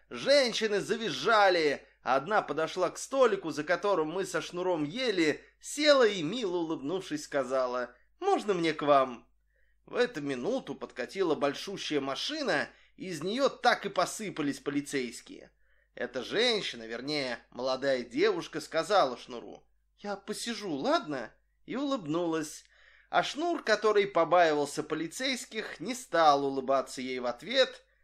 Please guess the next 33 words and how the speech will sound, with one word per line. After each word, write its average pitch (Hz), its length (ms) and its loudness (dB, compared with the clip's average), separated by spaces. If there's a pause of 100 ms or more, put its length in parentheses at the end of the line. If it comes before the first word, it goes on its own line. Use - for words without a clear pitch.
(180)
тем 131 200 -6
более 160 240 2
он 160 220 2
был 202 160 0
женат 180 640 2
на 143 160 0
Шейле. 131 720 -2 (560)
Женщина 143 520 -2
вела 139 280 2
себя 135 300 -4
так, 208 400 4
словно 165 400 -4
была 165 280 4
с - 180 -6
нами, 240 580 2 (480)
и 147 100 -6
ни 247 200 -4
один 208 440 2
из 139 140 -2
полицейских 139 800 0
даже 156 280 0
не 165 140 -2
подумал 170 640 0
её 120 180 -4
беспокоить. 117 880 -8 (520)
Шнур 311 360 -4
не 294 140 -2
сказал 277 580 6
ей 120 200 -2
ни 117 140 -10
«нет», 202 440 -4
ни 135 140 -6
«да». 165 500 0